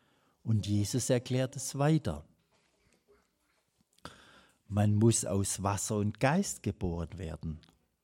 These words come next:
Wasser ein Bild für Reinigung wie Gott einen Menschen reinigt?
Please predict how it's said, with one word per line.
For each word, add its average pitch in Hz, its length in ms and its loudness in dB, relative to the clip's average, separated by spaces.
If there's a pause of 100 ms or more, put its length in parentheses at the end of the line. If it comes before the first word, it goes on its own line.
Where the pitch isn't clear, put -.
(1800)
Wasser 147 500 2
ein 98 240 2
Bild 120 460 2
für 101 340 -2
Reinigung 120 800 0 (840)
wie 104 80 0
Gott 135 320 4
einen 95 400 0
Menschen 95 480 -2
reinigt? 95 800 0